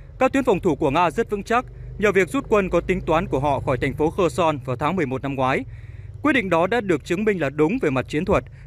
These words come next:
theo quan điểm của Moscow, vì nó cho phép các lực lượng Nga bảo vệ một tiền tuyến tương đối ổn định, sử dụng các công sự và tuyến phòng thủ rộng lớn, cùng với sự bảo vệ của sông Dnipro ở phía Tây, những lợi thế tự nhiên của một lực lượng phòng thủ rất có lợi cho Nga,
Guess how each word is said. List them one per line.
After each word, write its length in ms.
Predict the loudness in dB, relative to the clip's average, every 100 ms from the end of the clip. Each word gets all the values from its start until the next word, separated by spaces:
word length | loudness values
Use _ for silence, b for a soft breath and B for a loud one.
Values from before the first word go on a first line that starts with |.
| -2
theo 100 | 2
quan 140 | 4
điểm 200 | 4 2
của 80 | 2
Moscow, 600 | 0 -2 0 0 4 2 0 b b b
vì 120 | 0
nó 140 | 2 2
cho 160 | 2
phép 260 | 2 -2 0
các 200 | 0 2
lực 140 | 0
lượng 140 | 2 2
Nga 260 | 0 0 -2
bảo 180 | 0 0
vệ 180 | 0 -2
một 160 | -4 -2
tiền 180 | -4
tuyến 200 | -2 -2
tương 180 | 2 2
đối 120 | 4
ổn 100 | 2
định, 180 | 2 0 -2 b b
sử 160 | 0 2
dụng 180 | 4 4
các 180 | 2 2
công 180 | 0 2
sự 240 | 2 2
và 120 | 2
tuyến 240 | 0 0 0
phòng 180 | 0
thủ 160 | 0 0
rộng 160 | 0 0
lớn, 260 | 2 0 -2 B B 2
cùng 140 | 4
với 120 | 4
sự 140 | 2 2
bảo 180 | 2
vệ 240 | 2 2 2
của 160 | 0
sông 220 | 0 0 0
Dnipro 420 | -2 4 4 4
ở 120 | 0
phía 160 | -2 -2
Tây, 280 | 0 0 0 b b b
những 140 | 0 4
lợi 120 | 4
thế 220 | 4 2 4
tự 100 | 0
nhiên 280 | 2 2
của 140 | 2 0
một 160 | 0
lực 180 | -2 -2
lượng 160 | -2 -2 -2
phòng 200 | -2 0
thủ 200 | 0 0
rất 180 | 0 2
có 80 | 2
lợi 220 | 4 2
cho 160 | -2
Nga, 260 | 0 0 0